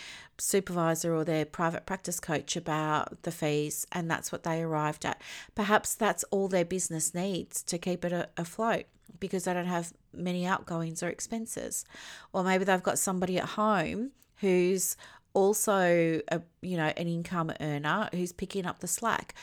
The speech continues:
You don't know, right? You can't compare your practice to everybody else's and say, "Oh, well, they're all kind of charging about a hundred, so I better just charge around a hundred."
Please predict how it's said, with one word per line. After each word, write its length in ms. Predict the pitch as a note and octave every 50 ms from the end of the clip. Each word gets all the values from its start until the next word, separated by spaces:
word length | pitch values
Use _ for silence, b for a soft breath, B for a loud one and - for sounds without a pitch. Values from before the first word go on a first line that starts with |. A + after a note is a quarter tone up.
| B B B B B
You 380 | B F#3 F#3 G3+ A3+ A#3+ B3 A#3
don't 420 | A#3+ - G#3+ F#3+ G3 G3+ - -
know, 360 | G3 A3+ B3 C4+ C4 G3+ G3 - - - - - _ _ _ _
right? 400 | - C#3 D3 D#3+ G#3+ B3+ C#4 - - _ B B B B B B B B
You 180 | - - G#3+ A3
can't 420 | A3 - A3 A#3+ A#3+ A#3+ - -
compare 840 | - - A3+ A3 G#3+ - G#3 A3 A3 A3+ A3 G#3+ F#3 E3 F3+ A#3 C4+ - B B B B B B B B
your 400 | - G3 F#3 G#3+ G#3+ A3 A3+ A3+
practice 720 | A3+ - - A3 A3 - - - D#3 E3 G#3 B3 B3 -
to 160 | - - -
everybody 360 | G#3+ G3+ G#3+ G3+ G3 F#3+ F#3
else's 340 | F3+ F3+ F#3+ F#3 - F#3 F3
and 100 | F3+ F3
say, 240 | - - F3 F3 - -
"Oh, 60 | G3+
well, 140 | F#3+ G3+ G#3
they're 200 | G3 G#3 G#3 G#3
all 140 | G#3 G3+ G3+
kind 280 | - - G3+ G3+ G3 G3
of 120 | F#3 -
charging 420 | - - F#3 F#3 F3+ - G3 F#3
about 240 | F#3 F3+ F3+ F3 F3+
a 40 | F3+
hundred, 440 | F3 F#3 F3+ F3+ F3+ F#3+ F#3 E3+ -
so 180 | - F#3 F3
I 120 | F3+ E3+ E3+
better 220 | E3+ F#3 F3+ F3+
just 260 | E3+ - F3 - -
charge 340 | - - F3 F3 F3 - -
around 260 | F#3 F3 E3+ E3+ E3+
a 60 | E3+ E3+
hundred." 560 | F3 F3 F3 E3+ E3+ F#3 F3 E3+ E3+ E3+